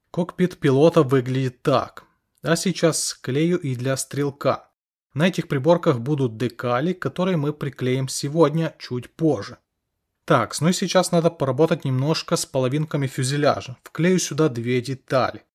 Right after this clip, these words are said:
Одна такая сеточная деталь будет под двигателем. Вот так выглядит после приклейки. И вторая деталька поменьше на лицевой стороне, сверху спереди. Что еще можем сделать, это приклеить заднюю часть хвоста.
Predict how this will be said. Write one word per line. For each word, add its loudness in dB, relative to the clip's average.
Одна 2
такая 0
сеточная -2
деталь -2
будет -4
под -4
двигателем. -2
Вот 2
так 0
выглядит 2
после -4
приклейки. -4
И -2
вторая 2
деталька 0
поменьше -2
на -2
лицевой -4
стороне, -2
сверху -4
спереди. -6
Что 0
еще 4
можем 0
сделать, 0
это 0
приклеить -2
заднюю -2
часть -4
хвоста. -4